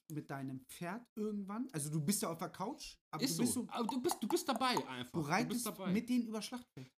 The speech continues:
Speaker 2: Herr der Ringe übrigens, Fun Fact, ist der Film, weshalb es gab damals vor gefühlt dreihundert Jahren dieses Ding mit diesen gebrannten D V Ds und sowas.
Speaker 1: Ja, genau.
Speaker 2: Warum ich, ey, ich sollte das mal weglegen, ich mache hier die ganze Zeit Krach. Ähm, warum ich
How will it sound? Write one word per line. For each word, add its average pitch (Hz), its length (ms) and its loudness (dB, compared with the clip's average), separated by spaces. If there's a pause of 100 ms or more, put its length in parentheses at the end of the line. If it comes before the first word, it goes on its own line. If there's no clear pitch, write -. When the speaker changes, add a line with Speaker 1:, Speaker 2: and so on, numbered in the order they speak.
Speaker 2:
Herr 180 100 0
der 196 120 2
Ringe 233 180 0
übrigens, 226 440 -4
Fun 214 200 -4
Fact, 240 280 -6 (200)
ist - 200 -4 (400)
der 214 200 4
Film, 254 600 -2 (840)
weshalb 208 520 -2
es 139 100 -6
gab 151 220 -4
damals 220 400 0
vor 190 380 -4
gefühlt 151 420 -4
dreihundert 185 380 -2
Jahren 175 360 -4
dieses 165 260 -2
Ding 190 160 0
mit 180 140 -4
diesen 151 160 -6
gebrannten 139 800 -2
D 147 140 4
V 147 180 0
Ds 143 320 0
und 127 120 -2
sowas. 107 500 -6 (180)
Speaker 1:
Ja, 131 100 -4
genau. 123 160 12 (140)
Speaker 2:
Warum 180 280 2
ich, 240 220 -2
ey, 98 160 -10
ich - 80 -10
sollte 113 200 -6
das 120 120 -6
mal 117 120 -6
weglegen, 107 340 -6
ich 104 100 -10
mache 131 100 -4
hier 135 100 -2
die 127 60 -2
ganze 131 200 -4
Zeit - 80 -12
Krach. 120 200 -12 (640)
Ähm, 139 240 -2
warum 185 280 0
ich - 240 -4